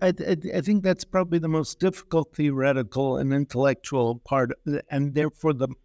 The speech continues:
the least, um, in some ways, the least satisfactory. Um, but, um, so, uh, I tried to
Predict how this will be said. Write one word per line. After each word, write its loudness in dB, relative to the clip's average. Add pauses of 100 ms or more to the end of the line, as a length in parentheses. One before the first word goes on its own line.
(280)
the 2
least, -2 (800)
um, 2
in 0
some -2
ways, 0
the -4
least -2
satisfactory. 0 (380)
Um, 0 (880)
but, 4 (800)
um, 0 (680)
so, 2
uh, 0 (140)
I 2
tried -2
to -4